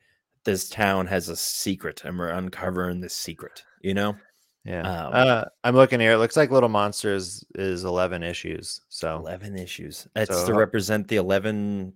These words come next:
Speaker 1: kids.
Speaker 2: Just, just one shy of a, of a dozen, and two,
Speaker 1: One,
Speaker 2: two
Speaker 1: and
Speaker 2: shy
Speaker 1: two
Speaker 2: of a
Speaker 1: shy of
Speaker 2: baker's dozen.
Speaker 1: Oh, you beat me to it.
Speaker 2: <laughs>
Speaker 1: Look at us. Wow. We, uh, we're so good with math.
Speaker 2: Mm-hmm.
Speaker 1: Um,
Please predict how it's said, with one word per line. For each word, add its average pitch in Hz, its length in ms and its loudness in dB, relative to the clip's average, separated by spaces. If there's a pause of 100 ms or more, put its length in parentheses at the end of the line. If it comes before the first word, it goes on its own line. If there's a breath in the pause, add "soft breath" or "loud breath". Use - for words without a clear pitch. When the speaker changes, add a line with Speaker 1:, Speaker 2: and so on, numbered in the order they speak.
Speaker 1:
kids. 95 460 -2 (1000)
Speaker 2:
Just, - 260 -12 (100)
just - 360 -8
one 104 240 -2
shy 104 420 0
of 87 260 -4
a, 87 240 -8 (160)
of 90 160 -10
a 87 40 -6
dozen, 87 520 -2 (140)
and 90 140 -14
two, 110 200 -6
Speaker 1:
One, 95 120 -2
Speaker 2:
two - 100 -2
Speaker 1:
and 98 80 -2
Speaker 2:
shy 110 120 0
Speaker 1:
two 101 60 8
Speaker 2:
of 104 60 6
a 95 40 4
Speaker 1:
shy 90 280 4
of 95 100 4
Speaker 2:
baker's 90 160 -4
dozen. 90 320 -6
Speaker 1:
Oh, 117 240 12
you 113 160 10
beat 131 260 8
me 110 120 2
to 107 280 6
it. 90 140 4 (160)
Speaker 2:
<laughs> - 180 -20
Speaker 1:
Look 120 140 4
at 107 80 4
us. 92 260 2 (480 soft breath)
Wow. 82 480 -2 (400)
We, 104 260 0
uh, 85 260 2 (120)
we're 107 80 -12
so 120 160 0
good 110 180 -2
with 87 160 -6
math. 90 380 -6 (500)
Speaker 2:
Mm-hmm. 113 320 -10
Speaker 1:
Um, 87 480 -4